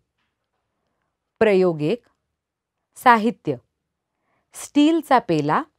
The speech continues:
बर्फाचे तुकडे. कृती एक, एक स्टीलचा ग्लास घेऊया. दोन, या ग्लासात बर्फाचे तुकडे भरूया आणि तो टेबलावर ठेवूया.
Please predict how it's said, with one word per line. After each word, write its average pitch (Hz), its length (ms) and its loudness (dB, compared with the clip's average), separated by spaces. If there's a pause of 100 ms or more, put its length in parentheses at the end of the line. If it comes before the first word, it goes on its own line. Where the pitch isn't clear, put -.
(760)
बर्फाचे 202 680 0
तुकडे. 156 300 -6 (1200)
कृती 190 520 -4 (840)
एक, 175 300 0 (1080)
एक 330 240 0
स्टीलचा 214 600 -4
ग्लास 196 400 0
घेऊया. 143 300 -4 (1160)
दोन, 170 320 -4 (880)
या 269 260 0
ग्लासात 196 480 0 (640)
बर्फाचे 202 640 0
तुकडे 185 340 -4
भरूया 180 440 -2 (760)
आणि 226 220 -2
तो 247 240 -2
टेबलावर 196 640 -2
ठेवूया. 147 460 -6